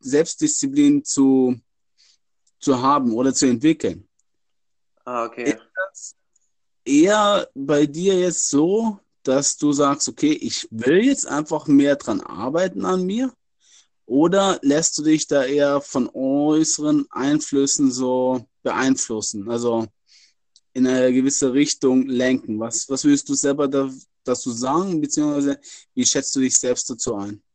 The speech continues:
Speaker 2: Ja, ähm, also diese Selbstdisziplin, äh, die baue ich ja sozusagen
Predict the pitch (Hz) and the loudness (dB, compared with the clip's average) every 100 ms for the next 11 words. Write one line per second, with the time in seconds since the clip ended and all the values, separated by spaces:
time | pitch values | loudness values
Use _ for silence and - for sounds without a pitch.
0 | _ _ _ _ - 160 170 120 - 117 | _ _ _ _ -8 -4 -2 -2 -2 -4
1 | 123 117 127 131 147 - - 120 143 139 | -4 -8 -8 -4 -4 -4 -14 -16 -10 -8
2 | 131 - 107 110 143 143 143 - - 143 | -10 -18 -16 -6 -4 -4 -12 -20 -20 -16
3 | 143 127 - _ _ _ 117 120 120 - | -12 -14 -16 _ _ _ -4 -2 -4 -6
4 | _ _ _ _ _ _ _ _ _ _ | _ _ _ _ _ _ _ _ _ _
5 | _ 95 98 - 95 120 123 123 120 120 | _ -20 -20 -20 -6 -2 -2 -2 -8 -10
6 | - 117 117 117 | -10 -4 -2 -2